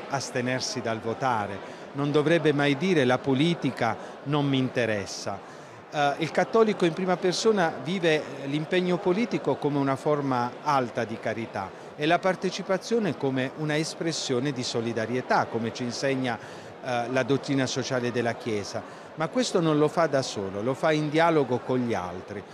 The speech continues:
un dialogo sociale che costruisce amicizia sociale, che sa mettersi in ascolto dei più poveri, che non lascia indietro nessuno. E quindi il cattolico sente la responsabilità anzitutto di partecipare in prima persona e poi di far sì che,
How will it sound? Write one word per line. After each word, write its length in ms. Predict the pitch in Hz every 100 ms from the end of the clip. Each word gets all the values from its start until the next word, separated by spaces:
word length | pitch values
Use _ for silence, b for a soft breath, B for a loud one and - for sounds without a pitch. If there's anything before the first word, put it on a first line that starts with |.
| B -
un 160 | 151
dialogo 440 | 151 170 160 131 131
sociale 720 | - 123 - 160 131 110 104
che 140 | 120
costruisce 680 | - 127 - 139 175 - 135
amicizia 540 | 110 117 - 127 - 113
sociale, 600 | - 110 139 120 107 101 B B -
che 100 | 151
sa 160 | -
mettersi 580 | 160 180 185 175 147 -
in 80 | 147
ascolto 460 | 147 - 170 156 143
dei 140 | 135
più 200 | 131 135
poveri, 480 | - 220 147 117 107
che 100 | -
non 200 | 135 143
lascia 300 | 156 165 -
indietro 480 | 135 123 143 139 127
nessuno. 600 | 127 120 - 196 135 101 - B B B B
E 200 | 151 147
quindi 440 | 190 202 170 156 156
il 160 | 147
cattolico 600 | - 160 - 196 175 -
sente 380 | 135 165 160 156
la 100 | 139
responsabilità 1000 | 135 139 - 135 - 135 131 131 131 113 B B -
anzitutto 580 | 147 - 160 233 -
di 140 | 147 147
partecipare 720 | 143 139 143 - 135 147 135
in 80 | 123
prima 260 | 135 131
persona 580 | 123 127 - 131 107 104 98 B B
e 100 | 151
poi 200 | 147 226
di 100 | 185
far 220 | - 175
sì 300 | - - 175 -
che, 260 | 160 131